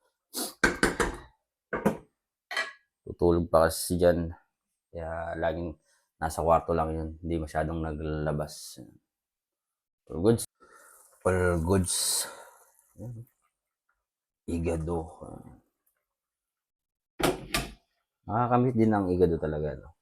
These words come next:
Ito lang, kahit papaano. May nabibili rito mga rekado pang igado. Kaya,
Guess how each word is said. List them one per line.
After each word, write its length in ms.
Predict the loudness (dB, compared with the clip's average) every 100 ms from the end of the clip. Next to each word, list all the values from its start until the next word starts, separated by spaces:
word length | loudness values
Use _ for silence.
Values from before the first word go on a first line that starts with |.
| _ _ _ _ _ -20 -20 _ _ _ _ _ _ _ 2
Ito 100 | 4
lang, 220 | 6 4
kahit 240 | 2 0
papaano. 560 | 2 4 4 4 -4 -14 -18 -20 -20 _ _ _ _ -4
May 80 |
nabibili 520 | -2 2 2 2 2 2
rito 260 | 2 2 0
mga 260 | 0 0
rekado 380 | 0 0 0 -2 -8
pang 200 | -14 -16
igado. 320 | -14 -16 -16 _ _ _ _ -10
Kaya, 640 | -4 0 2 2 2